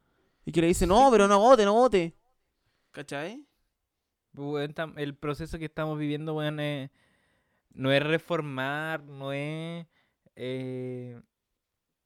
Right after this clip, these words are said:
Speaker 2: no es cambiar algo, es, weón, es a-, eh, eliminar la constitución de Jaime Guzmán y Pinochet, weón.
Speaker 1: Claro.
Speaker 2: No, no puede haber algo más, eh,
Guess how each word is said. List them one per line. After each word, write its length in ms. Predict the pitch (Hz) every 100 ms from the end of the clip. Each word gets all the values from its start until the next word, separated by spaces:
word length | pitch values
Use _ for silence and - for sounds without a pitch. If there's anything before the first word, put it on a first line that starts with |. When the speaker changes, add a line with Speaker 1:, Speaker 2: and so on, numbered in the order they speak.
| _ -
Speaker 2:
no 100 | 139
es 80 | 147
cambiar 420 | 180 165 151 151
algo, 640 | 147 175 180 170 175 170
es, 300 | 151 165 160
weón, 400 | 147 151 170 170 -
es 320 | 147 143 - _ _ _ _ _ _ _ -
a-, 220 | 139 151
eh, 340 | 156 156 151 156
eliminar 520 | 139 156 151 151 190
la 160 | 226 220
constitución 720 | 208 202 208 185 160 190 208
de 280 | 202 196 190 185
Jaime 240 | 196 196
Guzmán 440 | 185 170 160 175 185
y 40 |
Pinochet, 400 | 180 180 - -
weón. 280 | 87 117 - _ _ _ _ _ _
Speaker 1:
Claro. 220 | 214 262
Speaker 2:
No, 160 | 220 160
no 140 | 160 151
puede 180 | 175
haber 240 | 185 196 208
algo 260 | 214 196
más, 480 | 196 202 226 220 - -
eh, 560 | 151 160 165 160 156